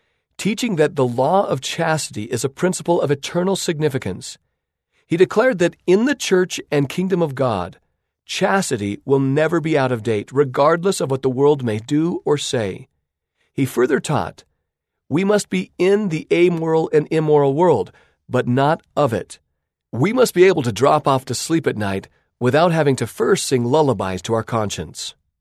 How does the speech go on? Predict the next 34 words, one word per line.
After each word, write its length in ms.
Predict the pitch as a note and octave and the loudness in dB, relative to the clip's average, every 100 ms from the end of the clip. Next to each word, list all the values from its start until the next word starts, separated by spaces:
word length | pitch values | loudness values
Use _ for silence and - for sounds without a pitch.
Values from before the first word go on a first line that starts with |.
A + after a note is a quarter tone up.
| _ _ _ _ _ _ _ _ _ - | _ _ _ _ _ _ _ _ _ -2
To 160 | G3 | 0
illustrate 340 | B3 E4+ - F3+ | 2 0 2 2
the 100 | C#3+ | 2
importance 520 | B2 - C3+ A#2 A2+ | 0 0 0 0 -2
of 120 | A#2 | -4
staying 440 | - - D#3 E3 | -2 0 2 0
clean 420 | C#3+ - G#3 E3+ C#3 | -4 -2 0 0 0
from 160 | B2 | 0
the 120 | A#2+ C#3 | 0 0
immoral 480 | C#3 C#3 E3+ F#3+ F3+ | 2 2 2 2 0
influences 520 | C#3+ E3 D#3+ C#3 B2+ | -2 -2 -2 -2 -4
of 100 | A#2+ | -4
the 80 | A#2 | -2
world, 440 | C3+ E3+ G2 E2 - _ _ _ _ | 0 0 -2 -6 -20 _ _ _ _
President 380 | - E3+ C4 C4+ | 2 4 4 0
Benson 280 | C#3+ B2+ C3+ | 2 2 0
shared 300 | A#2+ C3+ C3 | 0 2 2
the 80 | A#2+ | 0
following 340 | A#2+ A2 G2+ | -2 -2 -4
story. 480 | F#2+ G#2 F2 D#2 B2+ _ _ _ _ _ _ _ _ _ _ | -6 -6 -6 -8 -16 _ _ _ _ _ _ _ _ _ _
"I 140 | C3 | 2
am 120 | A3+ B3+ | 4 4
reminded 480 | G#3 C#3 B2+ C3+ | 2 2 2 2
of 100 | C#3 | 0
a 60 | D3+ | 0
story 340 | - - B2 | -2 0 2
of 80 | C3 | 2
a 60 | C#3 | 2
young 300 | C3+ D3 D3 | 2 2 0
girl 300 | E3 D#3 B2 | 2 2 2
who, 360 | B2+ C#3+ D3+ - | 2 0 -2 -6
with 240 | A#2 D3+ | 0 0
her 120 | G#3 B3 | 2 0
date, 360 | C#3 A2+ - | 0 0 -4